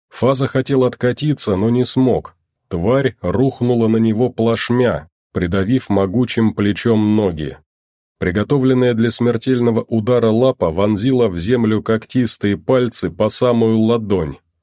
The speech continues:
Кажется, Фаза слышал хруст своих переломанных голеней. Боль вспыхнула и быстро угасла. Проверить целостность конечностей по известной причине он не мог.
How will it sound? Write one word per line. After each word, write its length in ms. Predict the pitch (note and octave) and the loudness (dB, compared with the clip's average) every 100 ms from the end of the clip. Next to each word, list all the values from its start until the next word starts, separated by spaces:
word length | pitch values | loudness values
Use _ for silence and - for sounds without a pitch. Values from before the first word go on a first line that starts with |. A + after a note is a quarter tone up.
| _ _ - | _ _ -6
Кажется, 500 | F#2+ F#2+ G2+ - A2 | -2 0 -2 -2 -2
Фаза 400 | - B2+ A#2+ F2 | 0 0 0 -2
слышал 500 | - A2+ B2 - A#2 | -2 -2 -2 0 -2
хруст 420 | - A2+ C3 - | 0 0 0 -2
своих 480 | - G#2 A2 B2 - | -8 -2 0 -2 -2
переломанных 800 | A#2+ A#2 A#2+ B2 A#2 A#2 A2 - | -2 0 0 2 2 2 -2 -4
голеней. 720 | F2+ A#2 F#2 E2+ D#2 D#2+ - _ _ _ _ | -2 0 0 -2 -4 -8 -14 _ _ _ _
Боль 380 | - D#2+ G2 B2+ | -8 -2 0 0
вспыхнула 720 | A2+ - - C3+ B2+ A#2+ A#2+ A#2 | -2 -6 0 0 2 0 2 0
и 220 | - A2+ | 0 -4
быстро 500 | F#2+ A2+ - - A2 | 0 -2 -2 -4 -4
угасла. 800 | - G#2 F#2 F#2+ E2 - F2 - - _ _ _ _ | -4 -4 0 -2 -2 -6 -6 -6 -16 _ _ _ _
Проверить 520 | F2+ F2 F2+ B2 A#2 | -2 -2 0 0 0
целостность 840 | - - B2 A#2 A2 - A2 G#2 - | -4 -4 0 2 0 0 -2 -2 -6
конечностей 840 | - A2 B2+ C3 - F2+ - - D#2+ | -2 0 0 0 -2 -4 -4 -8 -8
по 220 | - G2 | -2 -2
известной 500 | F2+ G2 A#2+ - G#2+ | -2 -2 -2 0 -2
причине 580 | - A2 G#2+ A#2+ A2+ G#2 - | 0 -4 -2 0 0 0 -2
он 260 | G#2+ G#2 | 0 2
не 100 | G#2 | 2
мог. 420 | G#2 G2+ E2+ - | 2 0 -2 -8